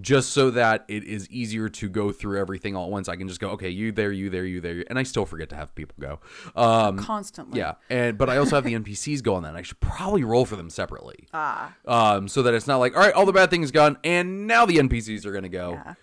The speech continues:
Speaker 1: So I should, I should do that different. I think that one can make it different for me. And, but, uh, yeah.
Speaker 2: I think overall,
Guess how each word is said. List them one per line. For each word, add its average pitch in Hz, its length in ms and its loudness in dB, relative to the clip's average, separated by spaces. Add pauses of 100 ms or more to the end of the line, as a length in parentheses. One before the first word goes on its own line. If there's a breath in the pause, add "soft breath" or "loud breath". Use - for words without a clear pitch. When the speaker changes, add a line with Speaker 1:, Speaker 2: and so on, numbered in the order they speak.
(140)
Speaker 1:
So 120 160 0
I 127 100 4
should, 139 240 -2
I 139 100 2
should 139 140 -2
do 151 80 2
that 123 180 2
different. 107 220 0
I 101 60 -2
think 139 180 -6
that 92 140 -2
one 85 120 -10
can 85 180 -12
make 80 180 -10
it - 120 -12
different 71 380 -14
for - 140 -14
me. 80 180 -10
And, 80 200 -14 (280)
but, 98 240 -2
uh, 76 320 -6 (480 soft breath)
yeah. 113 280 -4 (240)
Speaker 2:
I 214 80 -6
think 247 220 -8
overall, 190 720 -6